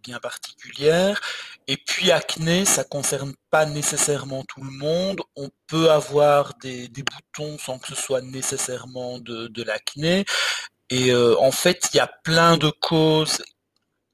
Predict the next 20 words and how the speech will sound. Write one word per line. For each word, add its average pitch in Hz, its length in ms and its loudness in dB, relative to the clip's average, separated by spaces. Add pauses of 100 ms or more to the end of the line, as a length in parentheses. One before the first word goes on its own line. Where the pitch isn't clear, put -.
(200)
plein 175 240 4
d'explications 156 800 0
qui - 140 -14
font 139 180 -10
qu'on 127 160 -8
a 123 60 -4
des 127 120 -12
boutons, 165 600 -6 (640)
qui - 100 -2
sont 175 160 2
pas 190 140 6
toujours 180 300 -4
très 143 200 -8
clairs, 139 560 -2
qui 165 120 -16
sont 151 120 -12
parfois 143 300 -4
difficiles 147 380 -12
à 131 40 0
déterminer, 135 960 -8